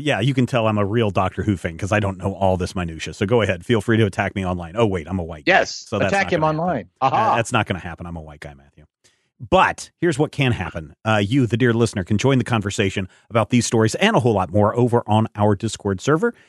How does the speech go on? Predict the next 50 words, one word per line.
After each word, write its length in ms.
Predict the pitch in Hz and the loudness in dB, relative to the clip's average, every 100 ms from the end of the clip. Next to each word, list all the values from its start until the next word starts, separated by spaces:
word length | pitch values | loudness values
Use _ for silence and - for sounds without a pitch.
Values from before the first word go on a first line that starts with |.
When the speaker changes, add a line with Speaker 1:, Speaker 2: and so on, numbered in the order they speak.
| _ | _
Speaker 1:
You 80 | 113 | -4
can 100 | 104 | -2
join 160 | 104 98 | 0 0
the 60 | |
Major 220 | 92 92 | -2 -4
Spoilers 340 | 92 107 92 92 | -4 -4 -4 -6
Discord 400 | 98 - 98 87 | -8 -4 -4 0
server 320 | 110 104 98 | 2 2 2
for 240 | - 110 | 0 0
free. 320 | 101 156 156 135 - | 0 2 0 0 2
Or, 520 | 226 269 113 104 160 _ _ - | 4 4 2 0 -2 _ _ -2
and 100 | 120 | 0
here's 160 | 233 262 | 2 2
what 100 | 285 | 2
I 60 | |
would 180 | 226 156 | 2 2
really 200 | 196 196 | 2 4
encourage 280 | 135 180 135 | 4 2 2
you 60 | |
to 80 | 117 | -2
do. 320 | 101 127 78 - | 0 0 0 -2
Um, 300 | 120 120 120 | 2 2 2
uh, 140 | 107 123 | -2 -4
there's 220 | 127 135 | 0 2
been 120 | 113 | 2
a 160 | 147 120 | 2 2
kind 160 | - 214 | 0 -2
of 80 | |
a 40 | 233 | -4
good 260 | 95 160 | 0 2
influx 580 | 156 123 - 76 - - - _ _ _ | 2 2 0 -6 -6 -12 -12 _ _ _
of 240 | 120 110 110 | 0 2 2
new 160 | 127 | 2
people 380 | 120 113 107 110 | 2 0 0 2
over 120 | 98 | 0
the 60 | 92 | -2
last 320 | 95 95 90 | -4 -4 -4
couple 220 | - 95 | -4 -2
of 140 | 92 80 | -4 -4
weeks 480 | 92 92 - - - _ _ _ | -4 -4 -8 -14 -16 _ _ _
in 140 | 127 113 | 2 2
our 80 | |
Major 240 | 104 98 95 | 2 0 -2
Spoilers 360 | - 95 87 85 | -2 -2 -4 -2
Discord, 560 | 101 - 98 85 87 - | -2 -2 -2 -2 -2 -6
and 160 | 110 107 | -4 -2
a 40 | |
lot 240 | 110 117 185 | 0 0 2
of 100 | 180 | 2
them 320 | 123 117 117 | 4 4 2